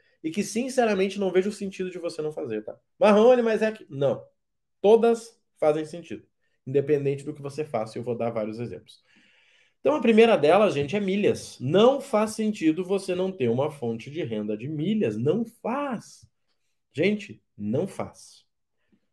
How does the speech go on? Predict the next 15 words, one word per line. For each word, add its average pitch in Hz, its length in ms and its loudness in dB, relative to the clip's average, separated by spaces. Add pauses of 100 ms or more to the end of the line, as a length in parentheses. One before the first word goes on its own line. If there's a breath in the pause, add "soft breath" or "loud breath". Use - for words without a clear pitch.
(140)
Por - 60 -18
que 214 80 0
que 254 60 4
eu 254 40 6
tô 254 80 8
falando 233 380 6
isso? 127 260 0
Olha 277 200 6
a - 40 6
promoção 233 440 4
que 233 100 -6
tá 220 140 2
rolando 185 500 4
lá 156 220 2
da, 156 340 0